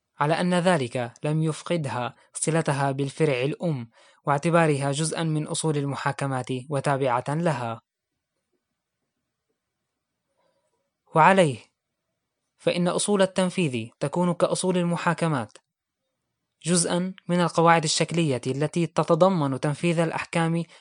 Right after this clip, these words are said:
أو السندات القابلة للتنفيذ، فتكمل مع أصول المحاكمات وإجراءاتها أمام المحاكم قيمة القانون، وتجعل للحق الثابت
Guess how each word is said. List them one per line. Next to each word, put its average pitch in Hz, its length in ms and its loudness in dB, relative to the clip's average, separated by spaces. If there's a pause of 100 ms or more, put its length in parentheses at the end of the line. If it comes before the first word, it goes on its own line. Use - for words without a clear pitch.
(120)
أو 175 60 4
السندات 180 540 4
القابلة 143 640 0
للتنفيذ، 143 720 -2 (1040)
فتكمل 196 480 0
مع 196 240 2
أصول 202 220 0
المحاكمات 185 720 0 (280)
وإجراءاتها 147 1000 2 (420)
أمام 175 280 0
المحاكم 190 680 0
قيمة 196 440 0
القانون، 160 600 0 (1080)
وتجعل 190 400 6
للحق 185 500 2
الثابت 143 500 2